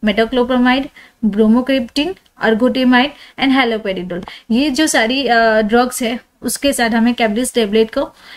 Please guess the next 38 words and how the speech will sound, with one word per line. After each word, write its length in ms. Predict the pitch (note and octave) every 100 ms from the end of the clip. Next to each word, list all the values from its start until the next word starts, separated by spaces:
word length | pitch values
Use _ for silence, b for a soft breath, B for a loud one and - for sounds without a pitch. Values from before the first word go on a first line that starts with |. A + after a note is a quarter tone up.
| B
यानी 200 | A#3 A3+
कि 140 | D4+
cabergoline 640 | A#3+ A3+ A3+ A3+ A3 B3 C#4+ _ A#3+
जो 420 | G#3+ B3+ C4 B3
ज़ीरो 240 | A3 A3+
पॉइंट 260 | A3+ A#3+ A#3
फ़ाइव 360 | A3+ G#3+ B3 A#3 A#3
एमजी 300 | A#3 A3+ A3+
में 120 | A3+
available 380 | G#3 G#3 G3+ G3+ A3
है 60 | A#3+
उसे 260 | A3+ G#3+
वो 140 | G#3+ A3
हमें 280 | A#3+ A#3 - B B
avoid 300 | A#3+ B3 B3
करना 300 | - G3 G3
चाहिए। 340 | - G3 F3+ G3 B B B C4+
तो 100 | C#4+
हमने, 340 | C4 B3+ D#4
अ, 380 | - A3+ A3+ G#3+
उसकी 340 | A#3 - C4
pregnancy 500 | C4 A3+ G3+ A#3+ B3
category 480 | A#3 A3 A3+ A#3 A#3+
देख 240 | A3+ A3+ A#3+
ली 60 |
कि 120 | A#3
pregnancy 460 | A3 G3+ G#3 A3+ B3+
में 120 | A#3+
नहीं 240 | A#3+ A3+ A#3+
लेना 240 | A3+ A#3
चाहिए, 280 | B3 A#3 A3
ब्रेस्ट 300 | G#3 G3+ -
फीडिंग 280 | A#3 B3 C4
में 220 | B3+ A#3+ - -
उसे 240 | B3 C4 B3+
avoid 320 | A3+ A#3+ B3
करना 320 | B3 A#3 A#3+
चाहिए, 380 | A3+ A3+ A3